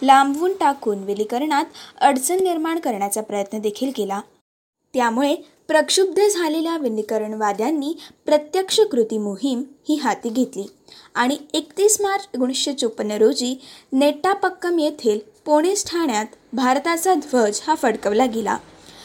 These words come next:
ठिकठिकाणी आंदोलने, सत्याग्रह हे देखील सुरू झाले. अखेर तेरा ऑक्टोबर एकोणीसशे चोपन्न रोजी फ्रान्स सरकारने भारत सरकारशी वाटाघाटी करून विलिनीकरणाची प्रक्रिया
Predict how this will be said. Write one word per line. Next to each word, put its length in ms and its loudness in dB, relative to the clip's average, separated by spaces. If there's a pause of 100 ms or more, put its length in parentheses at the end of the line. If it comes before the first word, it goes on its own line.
(200)
ठिकठिकाणी 480 4
आंदोलने, 640 0 (220)
सत्याग्रह 720 0 (240)
हे 60 2
देखील 320 0
सुरू 240 2
झाले. 280 -2 (480)
अखेर 380 2 (360)
तेरा 240 4
ऑक्टोबर 480 2
एकोणीसशे 420 -2
चोपन्न 380 -4
रोजी 440 -2 (420)
फ्रान्स 380 6
सरकारने 460 0
भारत 340 -2
सरकारशी 760 -2 (200)
वाटाघाटी 640 2
करून 320 -2 (100)
विलिनीकरणाची 880 -2
प्रक्रिया 480 0